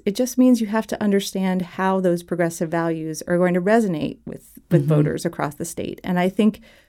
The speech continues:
Speaker 1: we have to understand that whatever message we're asking our politicians to have, whatever s-, whatever stance we want them to take,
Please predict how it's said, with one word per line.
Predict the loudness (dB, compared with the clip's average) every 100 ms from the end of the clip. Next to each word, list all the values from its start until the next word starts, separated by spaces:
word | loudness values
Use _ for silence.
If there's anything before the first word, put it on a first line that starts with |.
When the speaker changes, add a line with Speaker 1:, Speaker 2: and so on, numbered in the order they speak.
| _
Speaker 1:
we | 2
have | 4 4 2
to | 0 0
understand | 2 2 2 4 4 4 0 -2 -4 -10 _
that | 0 2 2 -4
whatever | 2 6 8 6
message | 4 2 2 0
we're | 2 2
asking | 0 -2 -4 -8 -6 -6
our | -4 -4
politicians | -4 -4 -4 -6 -6 -6 -6 -8 -12 _ _ _ _
to | 2 4
have, | 6 2 0 2
whatever | 4 4 4
s-, | -2
whatever | -2 2 4 4 2
stance | 0 0 0 0 -4
we | -6 -4
want | -4 -4 -4
them | -6
to | -4
take, | -2 0 0 -4